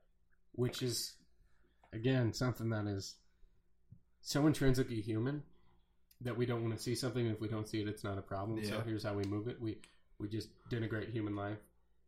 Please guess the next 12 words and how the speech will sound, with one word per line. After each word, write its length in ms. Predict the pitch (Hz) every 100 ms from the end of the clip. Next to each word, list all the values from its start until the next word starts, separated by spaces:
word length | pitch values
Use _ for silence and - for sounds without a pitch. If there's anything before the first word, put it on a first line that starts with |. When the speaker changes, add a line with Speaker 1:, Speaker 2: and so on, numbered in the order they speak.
| -
Speaker 1:
by 340 | 107 92 98 - -
putting 200 | - -
up 180 | 101 - - _ - _ _ -
these 200 | 107 -
weird 460 | 107 127 139 143 113
benches 460 | 123 120 143 135 120
and 120 | 101
putting 220 | 123 117
up 100 | 107 - -
pigeon 340 | - 113 131
spikes. 420 | - 135 131 -
Like, 220 | 117 113